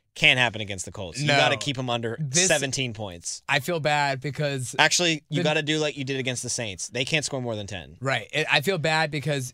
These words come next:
Speaker 2: we talk a lot about some poor matchups on Thursday night, on Monday night. This might be another, this might be another struggle to get through for the national audience on Monday night.
Speaker 1: Yeah, it's gonna be a let's make the game as ugly as possible game plan, I think, for both sides,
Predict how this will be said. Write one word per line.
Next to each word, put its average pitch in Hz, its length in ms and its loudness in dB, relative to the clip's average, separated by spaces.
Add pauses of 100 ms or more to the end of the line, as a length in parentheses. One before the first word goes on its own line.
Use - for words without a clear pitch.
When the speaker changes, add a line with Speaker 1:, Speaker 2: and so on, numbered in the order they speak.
Speaker 2:
we 139 200 -2
talk 151 340 0
a 151 60 -2
lot 139 240 0
about 135 300 -2 (100)
some 131 480 -2 (240)
poor 165 480 0
matchups 143 500 0
on 131 160 -2
Thursday 156 360 0
night, 147 200 4
on 117 160 -2
Monday 139 240 -2
night. 139 240 -4
This 131 200 -8
might 139 180 -4
be 139 100 -4
another, 123 480 -2 (720)
this 156 160 -2
might 196 140 4
be 185 100 0
another 170 320 0
struggle 151 800 0 (100)
to 147 100 -2
get 139 280 0
through 131 240 -2
for 131 200 -4
the 123 120 -4
national 131 500 2
audience 117 400 -2
on 113 120 -6
Monday 110 260 -8
night. 101 300 -16 (600)
Speaker 1:
Yeah, 131 220 4
it's 143 320 2
gonna 143 180 2
be 135 200 0
a 123 100 2
let's 123 180 -2
make 123 160 -2
the 117 100 -6
game 113 200 -4
as 104 100 -6
ugly 104 280 -6
as 95 100 -8
possible 104 420 -6
game 98 240 -8
plan, 98 220 -10
I 104 40 -8
think, 123 220 -6
for 120 120 -8
both 107 200 -6
sides, 85 640 -8